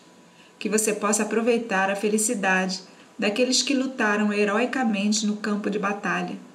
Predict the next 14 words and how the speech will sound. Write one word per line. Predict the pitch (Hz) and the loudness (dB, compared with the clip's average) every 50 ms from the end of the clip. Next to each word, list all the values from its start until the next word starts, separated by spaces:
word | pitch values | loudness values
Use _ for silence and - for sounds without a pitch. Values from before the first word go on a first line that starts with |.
| - - - - | -20 -20 -18 -12
Que | - - | -12 -10
toda | - - - - 220 247 262 240 277 | -10 -4 2 4 4 4 4 2 0
a | 269 | 0
felicidade | - 277 240 254 254 - 254 214 202 190 190 196 190 185 | 0 0 0 0 0 0 0 0 0 2 2 2 2 0
de | 185 208 | -2 -2
todas | 208 - 240 240 247 269 254 - | -4 -2 0 0 0 0 0 0
as | 240 247 247 | 0 -2 0
pessoas | - 247 247 240 - 233 233 226 214 | 0 0 0 0 0 0 0 0 -2
boas | 190 185 190 190 190 190 208 214 | -2 -2 -4 -2 -2 -2 -2 -2
seja | - - - - 220 220 220 226 226 | -4 -2 -2 -2 -2 -2 -2 -4 -2
sua." | - - - - 170 170 175 190 185 - - - - - - | -2 -2 -2 -4 -4 -8 -8 -10 -12 -14 -18 -20 -14 -6 -4
Depois | 190 208 - 220 233 226 | -2 0 0 2 2 2
da | 226 226 | 2 2
cerimônia, | - - 226 220 208 202 196 202 214 233 262 269 | 2 2 2 4 4 2 2 2 2 2 0 0